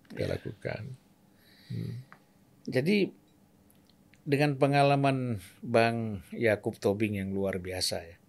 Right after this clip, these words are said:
Speaker 1: terutama di dalam dunia politik, juga sebenarnya di dalam dunia studi,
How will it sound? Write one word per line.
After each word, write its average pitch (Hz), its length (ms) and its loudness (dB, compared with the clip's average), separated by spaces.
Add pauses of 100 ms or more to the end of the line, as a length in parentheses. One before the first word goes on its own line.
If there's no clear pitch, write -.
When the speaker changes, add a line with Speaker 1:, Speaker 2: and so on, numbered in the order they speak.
(920)
Speaker 1:
terutama 101 460 -4
di 98 140 -10
dalam 95 340 -6
dunia 98 360 -8
politik, 107 640 -4
juga 101 260 -4
sebenarnya 104 540 -6
di 101 100 -8
dalam 101 300 -4
dunia 98 600 -8 (420)
studi, 110 640 -2